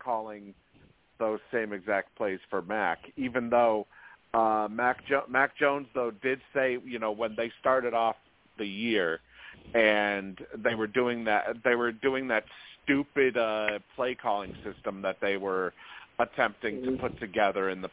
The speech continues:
preseason, and reports came out that Mac was so frustrated the fact that they weren't using the same, uh, system as they were used, as they used last season when he was a Pro Bowler.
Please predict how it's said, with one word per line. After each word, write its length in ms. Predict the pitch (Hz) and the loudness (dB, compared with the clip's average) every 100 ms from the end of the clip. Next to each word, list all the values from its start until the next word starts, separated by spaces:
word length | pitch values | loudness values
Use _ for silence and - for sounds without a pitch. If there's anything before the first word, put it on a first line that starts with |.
| - | -4
preseason, 840 | 120 117 - 95 90 104 92 90 - - - - - - | -2 -2 -6 -6 -4 -4 -4 -6 -12 -20 -20 -18 -10 2
and 600 | 120 110 107 104 98 95 120 117 | 4 4 2 -4 -6 -12 -14 -8
reports 440 | 107 - 139 139 - - | -8 -2 0 0 -4 -8
came 240 | 131 117 | -6 -2
out 240 | 117 117 104 - | 0 0 0 -2
that 320 | 107 101 98 - - _ - _ _ 117 | 0 0 -2 -8 -20 _ -20 _ _ -10
Mac 340 | 120 123 127 - | 0 2 2 -2
was 140 | 110 - | -8 -4
so 200 | 127 120 - - | -2 -2 -2 0
frustrated 640 | 117 117 - 110 95 92 98 | 2 2 -4 -2 -2 -4 -6
the 60 | |
fact 340 | - 110 107 - | 0 2 2 -2
that 120 | 101 | -2
they 120 | 107 104 | 0 -2
weren't 320 | 110 107 98 | -2 -4 -6
using 440 | 107 117 113 101 | -6 -6 -6 -8
the 80 | 98 - | -8 0
same, 420 | 113 107 104 101 - - - - - - - | 4 4 2 0 -6 -14 -20 -20 -20 -2 4
uh, 380 | 101 95 92 90 - | 6 6 0 -4 -4
system 500 | 147 - 113 95 95 - | -4 -2 -4 -4 -6 -4
as 200 | 110 104 104 | -2 0 -2
they 100 | 104 | -4
were 140 | 98 | -4
used, 280 | 98 98 98 - | -6 -8 -10 -4
as 140 | 113 95 | -2 0
they 100 | 107 | -2
used 340 | 101 107 107 113 | -2 -4 -6 -4
last 400 | 101 120 123 - | 2 2 2 -2
season 420 | 104 85 98 92 | -12 -12 -12 -12
when 140 | 90 92 | -12 -10
he 140 | 107 | -8
was 120 | 98 98 | -8 -8
a 40 | - | -4
Pro 240 | 127 117 113 | 2 4 4
Bowler. 560 | 95 82 78 80 90 | 0 -2 -2 -4 -6